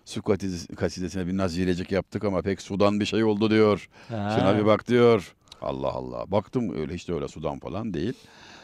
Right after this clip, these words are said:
Speaker 1: Yani had bilme. Şeyde de gördüm bunu. Hat sanatıyla meşgul olanlarda böyle bir laf var. "Hat bilmek, had bilmektir." diyor.
Speaker 2: Ne kadar güzel.
Speaker 1: Yani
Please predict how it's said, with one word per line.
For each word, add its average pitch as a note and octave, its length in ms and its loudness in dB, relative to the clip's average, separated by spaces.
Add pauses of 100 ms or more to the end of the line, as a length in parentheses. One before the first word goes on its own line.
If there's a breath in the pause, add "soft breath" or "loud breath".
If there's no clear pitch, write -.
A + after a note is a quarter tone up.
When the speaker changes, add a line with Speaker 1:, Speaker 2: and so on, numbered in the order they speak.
(100)
Speaker 1:
Yani B2 380 2 (140)
had - 300 2
bilme. F2+ 420 0 (320 loud breath)
Şeyde C#3 320 2
de B2+ 80 4
gördüm G2 440 0
bunu. E2+ 220 -4
Hat - 380 -6
sanatıyla F2+ 440 -6
meşgul F2+ 320 -4
olanlarda D#2+ 640 -6 (480)
böyle E2+ 220 -6
bir E2 80 -6
laf E2 260 -4
var. C#2+ 200 -8
"Hat - 380 -8
bilmek, D2+ 360 -6
had D#2+ 260 -2
bilmektir." C#2 560 -10
diyor. C2+ 260 -8 (160)
Speaker 2:
Ne F#2 80 -6
kadar D2+ 320 -10 (140)
güzel. - 420 -10
Speaker 1:
Yani F2+ 220 -4